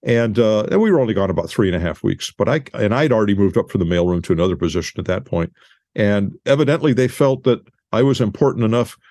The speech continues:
that I could go disappear for three and a half weeks, and they were better off, you know,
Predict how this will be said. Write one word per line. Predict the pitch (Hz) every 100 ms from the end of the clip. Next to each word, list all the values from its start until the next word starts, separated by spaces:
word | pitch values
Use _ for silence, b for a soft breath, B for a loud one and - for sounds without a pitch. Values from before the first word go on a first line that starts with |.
| b _ -
that | 110
I | 120
could | 120 104
go | 123
disappear | - 127 117 - 135
for | 131 107
three | 127
and | 113
a | 107
half | 107 -
weeks, | 135 123 -
and | 101
they | 104
were | 101
better | 92 127 123 123
off, | 127 123 - _ b _ _ -
you | 113
know, | 101 -